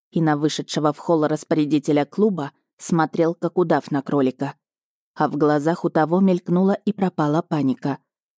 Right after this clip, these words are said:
Полицию сегодня явно не ждали. Не зря ведь лейтенант бросил машину в подворотне. Распорядитель,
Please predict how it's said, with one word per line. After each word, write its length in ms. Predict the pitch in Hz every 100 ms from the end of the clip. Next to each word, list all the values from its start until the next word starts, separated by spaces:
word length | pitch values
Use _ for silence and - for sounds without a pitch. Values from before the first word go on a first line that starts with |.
| _
Полицию 520 | 170 147 143 - 160 165
сегодня 540 | - 185 185 190 190
явно 280 | 165 147 156
не 180 | 160 170
ждали. 460 | 165 160 139 139 - _ _ _ _ _ _
Не 200 | - 151
зря 240 | 143 147 160
ведь 200 | 185 -
лейтенант 540 | 151 135 151 147 135
бросил 360 | - 156 147 160
машину 460 | 151 147 - 156 139
в 80 |
подворотне. 720 | - 151 151 156 143 - 143 - _ _ _ _ _ _ _
Распорядитель, 920 | 160 143 - 143 147 143 - 151 139